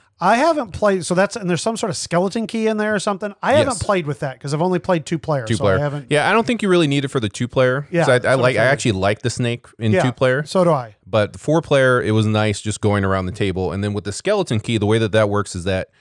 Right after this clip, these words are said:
Speaker 2: i-, instead of taking a die and taking an action, you can take the skeleton key if it's available. You get a, a, a one die action of your choice and a resource of your choice,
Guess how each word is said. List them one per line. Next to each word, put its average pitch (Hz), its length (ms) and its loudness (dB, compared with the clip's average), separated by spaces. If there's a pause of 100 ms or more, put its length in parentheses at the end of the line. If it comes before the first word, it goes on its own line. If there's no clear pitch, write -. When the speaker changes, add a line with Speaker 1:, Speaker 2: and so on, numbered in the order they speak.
(240)
Speaker 2:
i-, 85 120 -8
instead 110 440 -2
of 143 140 -2
taking 147 360 -4
a 117 80 2
die 98 300 4
and 101 180 2
taking 104 260 0
an 92 100 0
action, 104 440 -4 (420)
you 107 140 2
can 117 100 0
take 147 260 -4
the 127 100 0
skeleton 110 480 2
key 92 180 -4
if 92 80 -4
it's - 140 -6
available. 85 500 -2 (480)
You 107 140 -4
get 123 280 2
a, 98 600 2
a, 92 240 -6
a 92 160 -2
one 113 380 2
die 123 260 2
action 107 400 0
of 98 120 0
your 104 140 -2
choice 110 380 0
and 98 100 0
a 85 60 0
resource 113 420 -2
of 117 80 -4
your 120 100 -4
choice, 131 400 -4